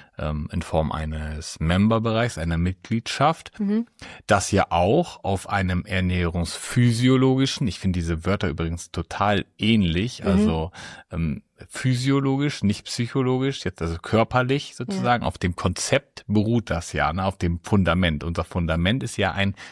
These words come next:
Speaker 1: körperliches, ein ernährungsphysiologisches Thema. Also
Speaker 2: Mhm.
Speaker 1: bei Ernährungsphysiologie geht es ja, ganz vereinfacht gesagt, eigentlich darum, was sollte ich essen, wie sollte ich essen, wann sollte ich essen und so weiter, um zum Beispiel, wie in unserem Fall von Abnehmen ohne Kalorien zählen,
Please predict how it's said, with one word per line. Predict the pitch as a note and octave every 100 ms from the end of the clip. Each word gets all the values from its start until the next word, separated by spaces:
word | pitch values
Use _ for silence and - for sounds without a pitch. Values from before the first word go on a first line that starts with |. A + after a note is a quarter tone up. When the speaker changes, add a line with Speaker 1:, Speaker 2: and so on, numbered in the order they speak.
| -
Speaker 1:
körperliches, | - G#2+ G#2+ E2 D#2 E2+ A#2+ A#2+
ein | F#2+ F2+
ernährungsphysiologisches | F#2+ F#2 F#2+ G2 G#2 - - - - - - _ _ - C3+ C3 A#2+ A#2 A2+ G2+ G2+ G2 F2+ - E2 -
Thema. | - E2 D#2+
Also | B1 E2 E2+
Speaker 2:
Mhm. | -
Speaker 1:
bei | D3 C#2+
Ernährungsphysiologie | E2 F#2 G#2+ - - A2+ A2+ G#2+ B2 B2 A#2+ A#2+ A#2+
geht | G#2 G#2+
es | A2+ -
ja, | D#2+ D#2 D#2+ - -
ganz | F2+ C#3 -
vereinfacht | - D#2 F#2+ F#2
gesagt, | - D#2 E2 G#2+ -
eigentlich | E2+ G#2
darum, | - G2 G#2 - - - - _ _ - _ -
was | G#2 G#2 -
sollte | G2+ G2 F#2
ich | -
essen, | F2 - F#2
wie | F2+ F#2+
sollte | G2+ F#2+
ich | F2+ -
essen, | D#2+ F#2+ E2+
wann | F#2 F2+
sollte | F#2 E2+
ich | F2 E2+
essen | E2 - E2
und | E2
so | E2
weiter, | E2 F2 F2+ -
um | B2 B2 D#3+
zum | - E2
Beispiel, | E2 F#2+ - G#2+ G2
wie | F2+ E2
in | E2
unserem | E2 F2 F2+ E2
Fall | - D2+ D#2
von | C#2+
Abnehmen | C#2+ D2 D#2+ D#2+
ohne | D#2+ E2 D#2+
Kalorien | - D#2+ E2+ G#2
zählen, | A2+ C#3+ D3 D#3